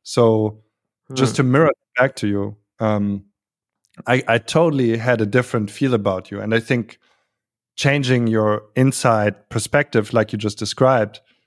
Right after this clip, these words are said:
Speaker 1: whatever the moment might have been or the timeline, uh, I think has such a huge effect on how the outside world sees you, you know?
Speaker 2: For sure. Uh, you know, I think, uh, I, I think it's definitely, it has to do with some form of validation,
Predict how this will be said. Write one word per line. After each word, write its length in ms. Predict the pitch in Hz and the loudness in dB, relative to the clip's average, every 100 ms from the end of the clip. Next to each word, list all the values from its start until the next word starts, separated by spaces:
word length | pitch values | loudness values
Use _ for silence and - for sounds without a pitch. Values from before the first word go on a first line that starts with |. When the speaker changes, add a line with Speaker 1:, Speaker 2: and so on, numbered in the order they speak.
| _ _ | _ _
Speaker 1:
whatever 280 | 120 123 113 | 2 2 2
the 100 | 110 | 2
moment 380 | 110 135 127 113 | 4 2 2 0
might 200 | 131 135 | 0 0
have 160 | 104 | -4
been 360 | 107 104 107 123 | -2 -2 -4 -8
or 140 | - 104 | -4 -2
the 100 | 104 | -2
timeline, 640 | - 131 127 110 101 101 _ _ _ _ _ _ | -2 -2 0 0 0 -6 _ _ _ _ _ _
uh, 200 | 110 107 104 | -4 -2 -2
I 100 | 117 | -4
think 200 | 123 117 | -2 -4
has 140 | 110 | -2
such 200 | - 156 | -2 -2
a 40 | 127 | -4
huge 500 | 113 131 143 117 - | 0 2 2 2 -6
effect 460 | 120 - 123 - | -6 -2 -2 -4
on 400 | 113 107 104 101 - _ _ | -2 0 0 -6 -10 _ _
how 180 | - 120 | 0 2
the 140 | 117 | 4
outside 380 | 110 117 - 110 | 4 2 0 0
world 300 | 104 104 104 - - | 0 -2 -2 -8 -16
sees 380 | - 123 110 | -2 -2 -2
you, 100 | 104 | -6
you 120 | 104 104 | -8 -4
know? 220 | 127 143 _ _ _ _ _ _ _ _ _ _ _ _ _ | -6 -8 _ _ _ _ _ _ _ _ _ _ _ _ _
Speaker 2:
For 160 | - 131 | -6 -2
sure. 400 | 147 123 110 - _ | 0 -2 -4 -20 _
Uh, 200 | 131 123 | -4 -2
you 120 | 117 | 0
know, 120 | 131 127 | 0 0
I 120 | 117 | -2
think, 400 | 147 143 - - - | -2 -4 -4 -12 -6
uh, 140 | 123 | -4
I, 240 | 131 127 120 _ _ _ - | -4 -6 -8 _ _ _ -10
I 80 | |
think 220 | 117 175 156 | -4 -4 -4
it's 180 | 107 | -4
definitely, 760 | - 120 - 139 - 127 117 - | -4 -4 -4 -8 -4 -4 -4 -6
it 140 | 127 | -8
has 240 | 104 123 - | -4 -2 -2
to 60 | |
do 140 | 123 120 | -2 0
with 140 | 117 | 0
some 180 | - 123 | -2 -4
form 260 | - 127 120 | -4 -4 -4
of 80 | |
validation, 760 | 110 110 110 110 110 - 151 | -2 -4 -2 -4 -4 -4 -6